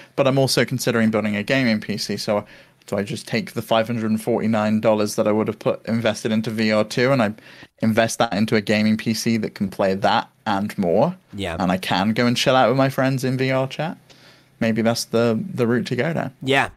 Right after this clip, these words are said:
Speaker 2: and I don't know. It's a big question. But we shall see.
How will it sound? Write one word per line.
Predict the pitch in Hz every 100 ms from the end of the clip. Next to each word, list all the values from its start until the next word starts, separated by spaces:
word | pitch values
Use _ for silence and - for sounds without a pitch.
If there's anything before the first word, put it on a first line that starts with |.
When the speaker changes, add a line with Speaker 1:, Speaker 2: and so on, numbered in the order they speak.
| -
Speaker 2:
and | 135 135 143 143
I | 143
don't | 147
know. | 156 123
It's | - 120
a | 127
big | 139
question. | 160 131 - 101 - _ _ _ _ _ _ _ _ _ -
But | 139
we | 170
shall | 180 202
see. | - 190 110